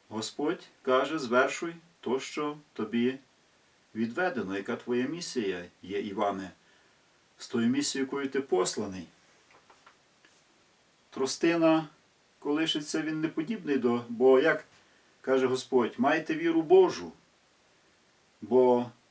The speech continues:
віра стверджується тим, що, бо людина не повинна бути двоєдушна. Бо двоєдушна людина подібна до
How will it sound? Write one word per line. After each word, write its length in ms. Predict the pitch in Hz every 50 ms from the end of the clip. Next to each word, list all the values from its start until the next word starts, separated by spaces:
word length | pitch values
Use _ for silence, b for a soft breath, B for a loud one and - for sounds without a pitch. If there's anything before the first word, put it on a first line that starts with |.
| _ _ _ _ _ _ _ -
віра 380 | 107 139 175 180 175 175 175
стверджується 680 | 170 - - 165 170 165 160 160 170 170 160 - 160 160
тим, 320 | 160 - 165 165 170 165
що, 440 | 160 - 160 151 147 147 147 147 143 - _ _
бо 420 | 110 107 120 135 135 135 135 135 120 b b b b b b b b b -
людина 640 | 123 131 135 160 160 156 156 156 156 151 151 151 147 - _ _ _ _ _ -
не 80 | 120
повинна 440 | 120 - 151 156 180 175 151 156 151
бути 240 | 143 139 139 135 131
двоєдушна. 680 | 117 113 123 127 123 113 117 117 101 - - - 92 87 - _ _ b b b b b b b b b b b b _ _
Бо 60 | 110
двоєдушна 520 | 110 113 127 135 139 160 180 175 - 170 160
людина 300 | 160 160 170 175 170 160
подібна 560 | 160 160 156 165 156 151 151 151 151 147 143 131 - 123 _ -
до 380 | 117 135 139 135 131 131 131